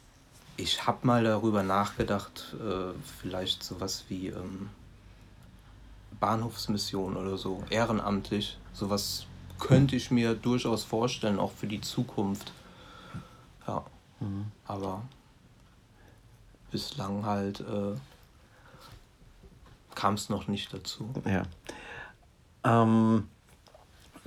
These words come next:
Speaker 2: du hast, ähm, eines der Bücher wurde auch als, ähm, Hörbuch, ähm,
Speaker 1: Mhm.
Speaker 2: umgesetzt.
Speaker 1: Mhm.
Speaker 2: Äh, mit ja durchaus prominentem Sprecher.
Speaker 1: Mhm.
Speaker 2: Erzähl mir doch mal, wie es da dazu kam und, äh, kann man sowas überhaupt bezahlen?
Speaker 1: Ja, ähm,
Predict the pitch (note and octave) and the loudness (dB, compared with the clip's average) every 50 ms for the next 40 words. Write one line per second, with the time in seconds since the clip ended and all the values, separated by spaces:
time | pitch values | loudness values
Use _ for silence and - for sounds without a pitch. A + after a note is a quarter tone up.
0 | C#3+ - - C3 - - C3 C3 - - - - B2+ A#2+ A2+ A2+ A2+ A2+ A2 G#2+ | -2 4 6 6 6 8 8 8 6 8 10 10 12 12 12 12 10 8 8 6
1 | A2 - - - - - A2 A#2+ D3 D#3 D3 - - D#3 C#3 C3+ D#3+ D3+ D3+ E3 | 6 4 0 -4 0 2 6 6 8 6 6 6 6 6 8 8 6 8 8 8
2 | D#3+ D#3 D#3 D3+ A#2+ G#2 A#2+ C3 C3 B2+ A#2 - A#2+ A#2+ A2+ - A#2+ A2 A2 A2 | 10 10 8 6 6 6 6 8 8 8 8 8 8 8 8 6 6 6 6 6
3 | G#2+ - - A#2 A2 G#2+ G#2+ A2 A2+ - - - - - - A#2+ C3+ C3+ A2 A#2 | 6 6 6 8 8 8 8 6 6 4 2 -2 -8 0 6 8 8 8 10 8
4 | A2+ G2+ - - A2 - G2+ G2 F#2+ F#2+ G2 - - - - - - C#3 C3 - | 6 6 4 4 4 6 6 6 6 4 2 -2 -6 -14 -16 -2 2 4 6 8
5 | D3+ E3+ - G2+ F#2+ F#2 - - - - - C3+ B2 G#2 D3 G3+ - - - - | 8 8 8 6 6 4 4 0 -2 -2 -2 -2 0 2 0 0 -2 -6 -12 -14
6 | - - - A2 G#2+ A2 A2 A#2 A#2 - B2 G#2+ C3+ B2+ A#2 B2 A2+ A#2+ A#2 - | -6 0 4 6 8 8 8 8 10 8 8 8 8 8 8 10 10 10 10 8
7 | - - - - A2+ A2+ A2+ A2 A2 A2 G#2+ A#2 G#2+ G#2+ A2 A2 - - - - | 4 0 4 6 8 8 8 8 8 6 6 4 4 4 4 2 2 0 -2 -2
8 | - - G#2+ A2 - G2 F#2+ F#2+ F#2+ - - - C3+ C3+ D3+ G3 D3+ D#3 E3 D#3 | 0 0 2 2 4 4 4 2 2 2 4 4 6 6 6 6 6 6 8 6
9 | D3 B2+ B2+ C3 B2+ B2+ A#2+ A#2 A#2 A2+ A2+ A#2 A#2 A2 - - - C3+ B2+ B2+ | 6 8 8 8 8 8 8 8 8 8 8 8 6 6 4 2 2 2 4 2
10 | A2+ G#2 - - - - - A2+ G#2+ G#2+ G#2 F#2 G2+ G2+ G2+ A#2 A#2 A2+ G2+ - | 2 0 0 -2 -4 0 0 2 2 2 2 2 2 2 2 0 0 0 -2 -4
11 | - - - - - - - - - - C#3 B2+ C#3+ C#3+ A2 A2+ A#2+ - - - | -8 -14 -18 -20 -20 -16 -8 0 6 10 10 12 12 12 12 12 12 12 12 8
12 | G2 - - G2 F#2+ A#2+ D#3+ F#3+ D3+ D3 A#2+ - - - - - C#3 C3 B2+ B2 | 0 2 2 2 2 4 4 4 2 2 -2 -6 -8 -8 0 6 8 8 10 10
13 | B2 B2 B2 B2 B2 A#2 | 10 8 8 8 6 4